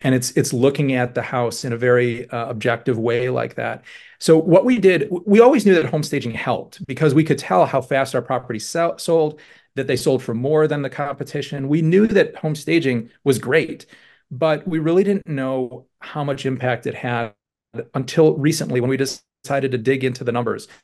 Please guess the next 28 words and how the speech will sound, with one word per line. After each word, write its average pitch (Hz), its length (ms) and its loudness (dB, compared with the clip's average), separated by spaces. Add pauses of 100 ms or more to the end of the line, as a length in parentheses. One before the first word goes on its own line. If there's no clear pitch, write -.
(460)
So - 380 4 (100)
what 151 180 6
we 233 80 4
did 147 400 4
is 135 200 2
we 135 100 2
looked 151 240 -2
at, 131 180 -4
over 143 180 0
the 127 60 -4
last 135 300 -4
two 160 120 -10
and 156 100 -6
a 127 40 -8
half 123 220 -6
years, 131 320 -2 (400)
all 165 280 4
the 202 80 4
properties 156 560 -2
that 135 160 -4
we 123 100 -4
fully 143 460 2
staged. - 720 -10
So - 180 2
these 127 160 2
were 123 80 6
vacant 156 400 2
homes. 147 360 -2